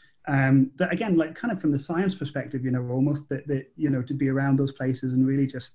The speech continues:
just try, try, try and fathom it. Um, and so, uh, when I came back to London after that first year, I tried to go back to, um, to writing the,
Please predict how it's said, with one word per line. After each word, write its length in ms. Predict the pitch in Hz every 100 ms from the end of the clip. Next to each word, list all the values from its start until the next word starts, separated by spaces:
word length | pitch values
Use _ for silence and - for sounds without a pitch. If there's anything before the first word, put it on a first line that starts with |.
| -
just 240 | - 131 -
try, 120 | 131
try, 200 | - 131
try 180 | - 131
and 100 | 123
fathom 280 | 135 135 135
it. 100 | - - - - - - - _ -
Um, 460 | 156 151 156 151 -
and 180 | 170 160
so, 720 | - - 180 180 175 170 185 - - - -
uh, 360 | 170 156 156 160 - _ - - 190
when 140 | 175 180
I 60 |
came 180 | 180 165
back 240 | 180 214
to 100 | 160
London 240 | 180 175 156
after 180 | 143 -
that 180 | -
first 260 | - 147 -
year, 220 | 170 143
I 80 | 135
tried 500 | - - 151 185 185
to 80 | 185
go 160 | 185
back 380 | 180 170 175 -
to, 360 | - 160 156 156
um, 320 | 147 143 143 - _ _ _ -
to 360 | - 143 139 143 _ _ _
writing 460 | 147 147 143 139 139
the, 260 | 139 131